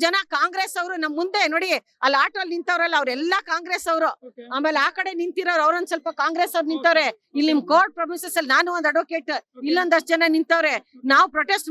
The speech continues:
Speaker 1: ಮಾಡ್ಬೇಕಂದ್ರೆ ಹಲವಾರು ಜನ ಕಾಂಗ್ರೆಸ್ ಅವರು ಕೂಡ ನಿಂತಿದ್ರು. even ಅವ್ರಿಗೂ ಹೊಟ್ಟೆ ಉರಿತಾ ಇದೆ.
Speaker 2: ಓಕೆ.
Speaker 1: ಯಾಕೆ ಅವ್ರು ತುಮಕೂರು ಡಿಸ್ಟ್ರಿಕ್ಟ್ ಅಲ್ಲಿ ಇಲ್ವಾ? ಏನ್
Speaker 2: ಎಸ್.
Speaker 1: ಬೇರೆ ಕಡೆ ಎಲ್ಲಾದ್ರೂ ಹೋಗ್ಬಿಟ್ಟು ನೀರ್ ಕುಡ್ಕೊಂಡ್ ಬರ್ತಾ ಇದ್ದಾರಾ?
Speaker 2: ಓಕೆ.
Speaker 1: ಬೇರೆ ಕಡೆ ಹೋಗ್ಬಿಟ್ಟು ಎಲ್ಲಾದ್ರೂ ಸ್ನಾನ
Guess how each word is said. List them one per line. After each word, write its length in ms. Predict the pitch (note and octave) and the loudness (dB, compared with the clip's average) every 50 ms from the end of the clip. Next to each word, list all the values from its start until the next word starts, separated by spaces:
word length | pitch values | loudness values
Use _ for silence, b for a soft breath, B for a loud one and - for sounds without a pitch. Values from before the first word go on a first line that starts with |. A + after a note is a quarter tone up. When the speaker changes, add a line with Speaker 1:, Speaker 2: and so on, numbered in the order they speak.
| E4 | 2
Speaker 1:
ಮಾಡ್ಬೇಕಂದ್ರೆ 580 | D#4+ E4+ E4+ F4 E4 D#4+ E4 D#4 C4+ C#4 D4+ E4+ F4+ E4+ D4+ - _ B3+ A#3 _ - - A#3 | 2 2 2 0 -2 0 0 0 2 2 2 4 4 2 0 -2 _ -18 -20 _ -6 -2 0
ಹಲವಾರು 460 | B3+ D4+ E4+ F#4 F#4+ G4 G4+ G#4 - | 2 4 4 2 2 2 0 0 -2
ಜನ 180 | B3+ E4+ F4 F#4+ G4 - - | -4 -6 -6 -6 -4 -4 -2
ಕಾಂಗ್ರೆಸ್ 440 | B3 D4 F4+ G4 F#4 G4 G4 G#4 G4+ F4 | 0 2 2 2 0 -2 -2 -2 -2 -4
ಅವರು 140 | F4+ F#4 - - | -4 -4 -4 -4
ಕೂಡ 80 | E4+ F4+ F4+ E4+ E4 | -2 0 0 0 0
ನಿಂತಿದ್ರು. 420 | E4+ E4 - F4+ F4 C#4+ E4+ F#4+ G4+ F4 - b b b b D4 | -4 -6 -6 -8 -6 -4 0 2 2 2 0 b b b b 2
even 220 | E4+ F#4 F#4+ F4+ D#4 D#4 | 2 4 4 4 2 2
ಅವ್ರಿಗೂ 240 | F4 F#4+ F4+ F#4+ F#4+ F4+ | 2 0 0 -2 -4 -4
ಹೊಟ್ಟೆ 200 | E4 - F#4+ F4 E4+ | -4 -4 -6 -6 -6
ಉರಿತಾ 240 | F4+ F4+ - - F4 E4+ | -6 -6 -4 -2 -2 0
ಇದೆ. 140 | D#4 D#4+ - | 0 -2 -2
Speaker 2:
ಓಕೆ. 240 | E4 - _ C4+ C#4 | -4 -6 _ 0 0
Speaker 1:
ಯಾಕೆ 160 | E4 - G4 | 0 0 0
ಅವ್ರು 160 | F#4 F4+ F4+ | -2 -4 -4
ತುಮಕೂರು 300 | - F4 F4 - G4+ G4 E4+ E4 | -6 -12 -8 -6 -4 -4 -4 -6
ಡಿಸ್ಟ್ರಿಕ್ಟ್ 280 | - - E4+ - - | -10 -10 -8 -4 -2
ಅಲ್ಲಿ 160 | D#4+ D4+ D4+ D#4+ D4+ | -2 0 -2 -2 -4
ಇಲ್ವಾ? 200 | C4 B3+ A3+ G#3 G3 - b b b C#4+ | -2 -2 -2 -2 -2 -6 b b b -2
ಏನ್ 120 | D#4+ D#4+ | 0 0
Speaker 2:
ಎಸ್. 60 | C4+ | 2
Speaker 1:
ಬೇರೆ 240 | D#4+ E4+ F#4+ G4+ G4+ | 2 2 0 0 -2
ಕಡೆ 180 | - F#4 F#4 F4+ E4 D#4+ | -4 -6 -6 -4 -2 -2
ಎಲ್ಲಾದ್ರೂ 260 | F4 F#4+ F4+ F4+ F4 | -2 -2 -2 -4 -4
ಹೋಗ್ಬಿಟ್ಟು 320 | E4+ D4+ D4 E4 - B3+ E4+ | -6 -6 -8 -10 -4 -2 -2
ನೀರ್ 120 | F#4+ G4 | -2 0
ಕುಡ್ಕೊಂಡ್ 340 | - F4+ E4+ - E4 D4+ C#4 C#4+ | -2 -4 -2 -2 -2 0 -2 -2
ಬರ್ತಾ 160 | - - C#4 B3+ | -2 -2 -2 -2
ಇದ್ದಾರಾ? 220 | A3+ A#3 G#3+ G3 G3 C4 | 0 0 0 -2 -2 -4
Speaker 2:
ಓಕೆ. 180 | C4+ B3+ C4 B3 C4 | -8 -12 -6 -2 0
Speaker 1:
ಬೇರೆ 180 | D#4+ F#4+ G4+ A4+ | 0 0 0 -2
ಕಡೆ 180 | G4 F#4 F#4 F4+ F4 | -2 -2 -4 -4 -4
ಹೋಗ್ಬಿಟ್ಟು 280 | F4+ D#4 F4+ D4 E4+ E4 | -6 -10 -8 -4 -2 -2
ಎಲ್ಲಾದ್ರೂ 240 | F4 F4+ D4+ E4 | -2 -2 -4 -6
ಸ್ನಾನ 260 | D4+ - D#4+ D4 F4 | -8 -4 -2 -2 0